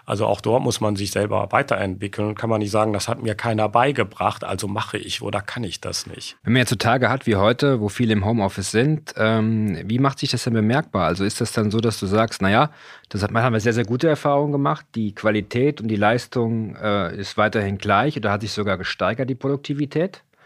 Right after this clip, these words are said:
Speaker 2: Wie würdest du das sagen?
Speaker 1: Also zu Hause kann man wahrscheinlich konzentrierter arbeiten. Dadurch, äh, steigt bei den meisten die Produktivität. Der Nachteil ist, dass du halt ein gewisser Austausch mit anderen Personen verloren geht und dadurch auch eine gewisse Kreativität verloren geht.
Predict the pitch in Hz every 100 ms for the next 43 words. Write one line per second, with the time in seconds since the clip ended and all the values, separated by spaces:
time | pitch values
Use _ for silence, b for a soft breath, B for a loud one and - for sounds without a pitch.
0 | b b - 113 127 - 131 117 95 87
1 | - _ B B B B B - 117 113
2 | 127 147 143 139 135 120 113 131 123 120
3 | 107 101 110 98 95 85 90 92 - 98
4 | 101 - 107 120 120 120 - 123 107 -
5 | 113 123 - - 104 104 104 104 104 107
6 | 101 101 107 107 101 104 110 - 101 104
7 | 95 - 104 98 - 92 92 92 95 92
8 | 98 - B B B B - 104 107 104
9 | 135 - 139 123 113 - 135 - 113 -
10 | 117 110 110 - 101 104 117 - 113 107
11 | 110 123 - - 120 113 110 107 120 117
12 | 107 104 110 98 110 147 - 143 135 147
13 | 147 139 135 135 127 107 110 107 104 101
14 | 98 101 101 101 - 101 98 85 85 -
15 | 87 - 85 85 85 85 87 87